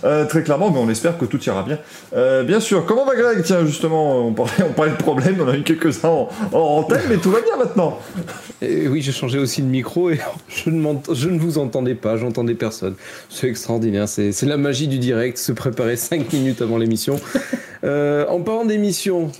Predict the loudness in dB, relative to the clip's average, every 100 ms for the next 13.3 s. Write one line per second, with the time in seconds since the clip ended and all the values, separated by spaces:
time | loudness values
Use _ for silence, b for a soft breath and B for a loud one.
0 | -4 -4 0 0 0 0 0 0 -2 -2
1 | -2 0 0 2 2 0 -2 -4 -2 0
2 | 2 2 0 0 -2 -2 -2 -2 -2 0
3 | 0 0 0 2 2 2 0 0 0 -4
4 | B B -2 0 0 0 0 0 0 -2
5 | 0 0 0 -4 B B B -2 -2 0
6 | -4 0 2 4 2 2 0 -4 -2 -4
7 | 0 0 2 0 0 0 0 0 -2 -4
8 | -10 -6 -2 0 2 0 0 0 0 0
9 | 0 -2 -2 -2 -2 -2 0 -2 -2 -6
10 | -6 -6 -2 0 0 0 0 -2 B B
11 | _ _ -2 0 2 2 0 0 2 2
12 | -2 -2 -2 -2 -4 -2 -2 -2 -4 -4
13 | -4 -4 -8